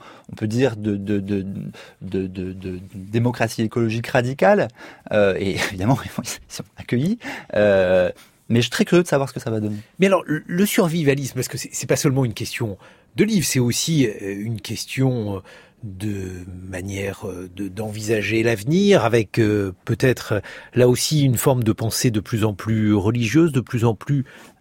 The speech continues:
Speaker 2: apocalyptique. Est-ce que vous pensez que ça peut, euh, provoquer un sursaut ou bien au contraire, euh, enfoncer les gens, je ne sais pas moi, dans le désespoir et dans une forme de fatalisme ?
Speaker 1: Honnêtement, je,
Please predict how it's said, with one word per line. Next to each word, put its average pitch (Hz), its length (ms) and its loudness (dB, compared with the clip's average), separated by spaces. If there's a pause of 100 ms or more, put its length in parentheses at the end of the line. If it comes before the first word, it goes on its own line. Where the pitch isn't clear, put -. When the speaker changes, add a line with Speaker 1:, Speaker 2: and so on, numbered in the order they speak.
Speaker 2:
apocalyptique. 147 760 0
Est-ce 135 100 2
que - 80 4
vous 139 80 6
pensez 135 320 4
que - 160 4
ça 120 220 2
peut, 180 320 8 (360)
euh, 104 520 -2 (100)
provoquer 123 540 0
un 117 80 2
sursaut 254 480 6
ou 202 40 6
bien 135 260 6
au 131 160 6
contraire, 135 640 4
euh, 110 180 4
enfoncer 107 500 -4
les 104 140 2
gens, 117 300 -2
je 101 100 -8
ne 92 60 -10
sais - 100 -14
pas 196 140 0
moi, 123 160 0
dans 104 120 -4
le 101 60 -4
désespoir 120 960 2 (340)
et - 60 -6
dans 113 120 2
une 113 180 2
forme 127 280 4
de 117 120 4
fatalisme ? 113 840 -2 (1700)
Speaker 1:
Honnêtement, 131 340 4
je, 113 560 4